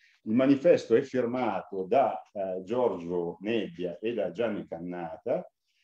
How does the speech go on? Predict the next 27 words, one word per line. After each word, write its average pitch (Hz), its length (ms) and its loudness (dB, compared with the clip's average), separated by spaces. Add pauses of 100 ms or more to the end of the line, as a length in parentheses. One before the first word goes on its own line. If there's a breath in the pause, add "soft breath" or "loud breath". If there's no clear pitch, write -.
(140)
ehm, 135 1040 6
e - 100 0
viene 131 260 0
distribuito, 185 1200 0
eh, 127 640 2
alla 135 300 4
riunione 117 680 2
quindi 110 340 -2
degli 101 200 -4
economisti 127 500 -2
italiani 170 760 0 (440)
il 247 220 2
documento 196 760 0
era 120 320 4
la 202 160 2
traduzione, 127 1160 0 (100)
eh, 101 720 -4
del, 90 340 -6
del, 87 520 -10
de-, 92 180 -10
di 101 120 -10
questo 151 320 0
manifesto 139 760 -2
che 330 140 0
il 135 240 -2
mese 165 360 0
prima 117 540 -2